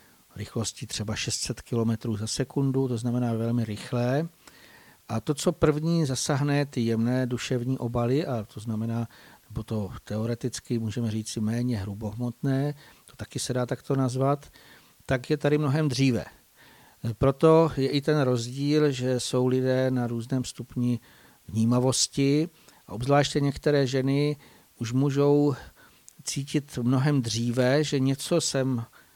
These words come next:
přiletí, ona to vnímá, cítí to na svém jemnohmotném těle nebo na nějakých těch duševních obalech, než vůbec sem doletí ten hrubohmotný paprsek. Takže z toho vlastně vyplývá, že ty děje už nastaly.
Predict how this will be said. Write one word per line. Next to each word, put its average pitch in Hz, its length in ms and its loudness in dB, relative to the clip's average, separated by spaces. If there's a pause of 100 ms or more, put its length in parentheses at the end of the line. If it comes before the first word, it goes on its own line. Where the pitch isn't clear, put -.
(280)
přiletí, 123 640 -2
ona 135 200 0
to 131 160 -2
vnímá, 127 440 -2
cítí 123 360 -10
to 123 160 -2
na 123 100 -2
svém 120 340 -2
jemnohmotném 117 640 -2
těle 113 280 -4
nebo 120 260 -4 (460)
na 113 60 -2
nějakých 110 320 -2
těch 117 160 0
duševních 123 580 0
obalech, 135 640 2 (480)
než 147 360 2
vůbec 147 300 2
sem 139 180 0
doletí 127 640 0
ten 127 200 0
hrubohmotný 123 720 -2
paprsek. 139 540 -2 (720)
Takže 135 400 2
z - 80 -4
toho 147 140 4
vlastně 151 280 4
vyplývá, 143 480 4
že 139 120 0
ty 139 140 -2
děje 135 280 2
už 139 180 -6
nastaly. 139 580 2